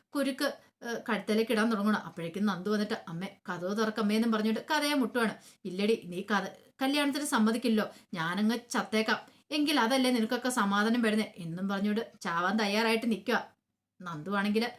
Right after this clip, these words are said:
പുറത്ത് നിന്ന് കതവ് തുറക്കാനും പറഞ്ഞുകൊണ്ട് അലറി വിളിച്ചോണ്ടിരിക്കുക. അപ്പൊ അതിന്റെ വിശേഷങ്ങളൊക്കെയാ കാണുന്നേ. നാളെ എന്തായി തീരുമെന്ന് അറിയത്തില്ല. കനക കുരുക്കിനകത്ത് ചാടുവോന്ന്. ഒരുപക്ഷെ നന്ദുവിന്റെ മനസ്സ് അവരെ കാണാൻ ശ്രമിക്കുന്നില്ല. ഒരുപക്ഷെ നന്ദുവിന്റെ മനസ്സ് കാണാൻ ശ്രമിക്കുമായിരുന്നെങ്കിൽ ഒരിക്കലും ആ സി ഐ ആയിട്ടുള്ള കല്യാണം ഉറപ്പിക്കില്ലായിരുന്നു.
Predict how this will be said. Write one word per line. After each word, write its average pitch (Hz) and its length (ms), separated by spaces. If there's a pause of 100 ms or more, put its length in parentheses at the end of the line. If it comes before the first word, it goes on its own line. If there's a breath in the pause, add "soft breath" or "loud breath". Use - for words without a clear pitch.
(440 loud breath)
പുറത്ത് 294 320
നിന്ന് 262 460
കതവ് 254 240
തുറക്കാനും 247 420
പറഞ്ഞുകൊണ്ട് 233 300
അലറി 196 220
വിളിച്ചോണ്ടിരിക്കുക. 214 600 (120)
അപ്പൊ 185 180
അതിന്റെ 170 240
വിശേഷങ്ങളൊക്കെയാ 208 680
കാണുന്നേ. 202 340
നാളെ 170 240
എന്തായി 180 340
തീരുമെന്ന് 208 360
അറിയത്തില്ല. 214 440 (340 loud breath)
കനക 294 240
കുരുക്കിനകത്ത് 254 560
ചാടുവോന്ന്. 220 560 (540)
ഒരുപക്ഷെ 180 360
നന്ദുവിന്റെ 202 460
മനസ്സ് 220 240
അവരെ 233 200
കാണാൻ 214 260
ശ്രമിക്കുന്നില്ല. 233 520 (380 loud breath)
ഒരുപക്ഷെ 311 260
നന്ദുവിന്റെ 294 400
മനസ്സ് 269 220
കാണാൻ 254 260
ശ്രമിക്കുമായിരുന്നെങ്കിൽ 247 600
ഒരിക്കലും 240 420
ആ 240 60
സി 247 140
ഐ 220 200
ആയിട്ടുള്ള 233 320
കല്യാണം 208 400
ഉറപ്പിക്കില്ലായിരുന്നു. 196 720